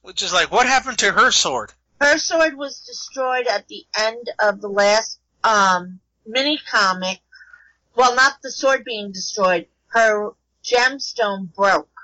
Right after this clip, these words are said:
Speaker 1: But yet it, it hovers above her head, apparently.
Speaker 2: But I take that more as, like, an illusion or something that ha-, she had lost.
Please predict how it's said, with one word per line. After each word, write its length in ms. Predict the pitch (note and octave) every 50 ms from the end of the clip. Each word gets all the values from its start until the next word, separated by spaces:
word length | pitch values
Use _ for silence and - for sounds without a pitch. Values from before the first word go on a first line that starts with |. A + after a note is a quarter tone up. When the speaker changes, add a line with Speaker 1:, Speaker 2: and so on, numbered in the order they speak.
| - _ _ _ _ _ -
Speaker 1:
But 200 | C3+ C3 C3 C#3
yet 160 | D3 D3+ D3
it, 380 | D3 C#3+ D3 B2+ C#3 D3 C#3
it 0 | C3
hovers 600 | - - D#3+ F3+ F3+ F3 E3 D3+ C#3 A#2+ - - -
above 340 | C3+ C3 - C#3+ C#3+ C#3+ B2+
her 140 | C3+ C3+ A#2+
head, 300 | A#2+ C#3 D3 C#3+ B2 A2
apparently. 500 | G#2+ - - A#2 A2 G#2+ G#2 G2 G2+ G#2 - - _ _ _ _ _
Speaker 2:
But 100 | - C4 C4
I 240 | C4 D4 E4+ E4 - -
take 280 | - A4 G#4 F#4+ D4 -
that 220 | D#4+ D4+ C#4+ C#4
more 440 | C4+ C4+ C4+ C4+ C4+ C4+ C4+ C4 - - _ _ -
as, 720 | A#3+ A#3+ A#3 A3+ A3 G#3+ G#3 G#3+ G#3+ G#3+ G3+ - - - _ _ _
like, 280 | - A#3 A3 G#3+ G3+ - _ _ _ _ -
an 100 | A#3 A#3
illusion 960 | A#3 A3+ A3+ A#3 A#3+ A#3+ A#3+ A#3+ A3+ A#3 A#3 A#3 A3+ A3 A3 A3 A3 A3 A3 _ _ _ _ _
or 160 | - A3 A3
something 520 | G#3 - - B3+ A#3 A#3 A#3 G#3+ A#3 A3 G#3+
that 180 | G#3+ G#3 G3+
ha-, 140 | G3+ G#3+ G#3 _ -
she 240 | - - - A#3 A3
had 200 | G#3+ G3 F#3+ G3
lost. 680 | G3 F#3+ F#3+ G3 G3+ G3 F3+ E3+ D3 - - - -